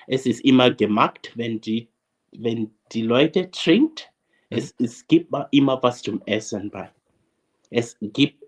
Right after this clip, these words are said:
Speaker 1: immer was auch wie Grillen. Sie grillen und tanzen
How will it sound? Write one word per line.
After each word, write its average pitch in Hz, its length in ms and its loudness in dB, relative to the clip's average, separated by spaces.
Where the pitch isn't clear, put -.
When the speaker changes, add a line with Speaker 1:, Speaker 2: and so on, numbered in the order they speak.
Speaker 1:
immer 120 340 2
was 107 320 -4
auch 107 280 -4
wie 107 500 -4
Grillen. 151 680 4
Sie - 180 -12
grillen 123 520 2
und - 320 -10
tanzen 120 600 -2